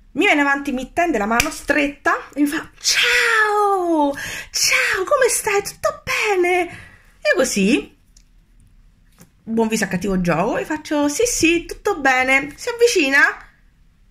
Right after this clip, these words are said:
il, ehm, un, un altro, un altro collaboratore, un'altra persona,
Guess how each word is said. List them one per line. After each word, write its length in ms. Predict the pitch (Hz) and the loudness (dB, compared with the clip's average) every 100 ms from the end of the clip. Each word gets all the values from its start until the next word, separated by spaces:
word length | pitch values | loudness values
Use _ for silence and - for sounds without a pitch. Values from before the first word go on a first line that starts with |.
| _ - | _ -8
il, 360 | 196 185 175 | -2 0 2
ehm, 1080 | 165 - - - - - 170 185 - - - - - _ _ _ - | 0 -2 -2 -4 -6 -4 -4 -6 -6 -8 -14 -20 -20 _ _ _ -4
un, 420 | 180 156 156 180 | -2 0 -2 -4
un 320 | - 117 143 | -6 -4 -2
altro, 680 | 214 170 175 160 160 151 156 | 0 0 0 0 0 -2 -2
un 120 | 165 | -2
altro 180 | 196 170 | -2 -2
collaboratore, 520 | 160 156 143 156 156 | -2 0 0 0 0
un'altra 220 | 175 175 | -2 -2
persona, 540 | 160 - 175 175 226 | -4 -4 -4 -4 -6